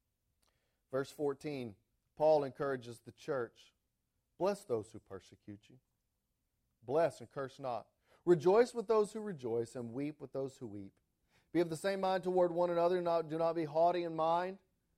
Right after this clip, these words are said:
but associate with the lowly. Do not be wise in your own estimation." Listen, verse seventeen. "Never pay back evil for evil to anyone. Respect what is right in the sight of all men. If possible, so far as it depends upon you,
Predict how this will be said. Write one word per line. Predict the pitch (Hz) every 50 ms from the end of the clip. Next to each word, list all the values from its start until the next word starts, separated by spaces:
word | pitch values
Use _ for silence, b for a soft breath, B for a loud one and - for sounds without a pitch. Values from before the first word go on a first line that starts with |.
| _ _ _ _ _ _ -
but | 139 139
associate | 143 135 - - 185 196 196 190 - 214 214 208 208 202 202 190
with | 196 180
the | - 202
lowly. | 175 143 123 117 113 113 120 123
Do | 120 143
not | 156 160 156 156 151
be | 160
wise | 160 156 160 165 170 180 190 190 185
in | 190
your | 190 185 185
own | 185 185 180
estimation." | 180 180 180 - 185 156 135 127 120 - - 131 131 135
Listen, | 147 147 - 165 156
verse | 147 156 156 143 -
seventeen. | 165 156 156 156 147 - 143 131 117 - b b b b b b
"Never | 147 170 202 226 254 269 254
pay | 262 - 226 226 214
back | 190 214 208 202 190 -
evil | 180 175 170 156 143 143 160 160 151
for | 151 - 165 165 156
evil | 156 160 160 160 139 135 127
to | - - 143
anyone. | 143 143 143 135 117 107 104 104 98 _ _ _ _ -
Respect | 123 117 - - - 143 143 139 -
what | 160 160 160 156
is | 151 143
right | 143 143 139 135 127 123 120
in | 123
the | 120
sight | 113 - 123 113 110 107
of | 101
all | 113 110 113 120
men. | 117 113 110 104 101 104 _ _ _ _ _ _ _ _ _ _ _ _ _ _ _ _ _ _ _ _ _ _ _ _ _ _ 120
If | 113 110 -
possible, | - 147 139 139 143 143 - 151 151 160 151
so | - - 143 123
far | - - 143 143 143 143
as | 127 139
it | 143 127
depends | 135 - - 147 147 135
upon | 135 - 151 151 147 131
you, | 113 110 104 101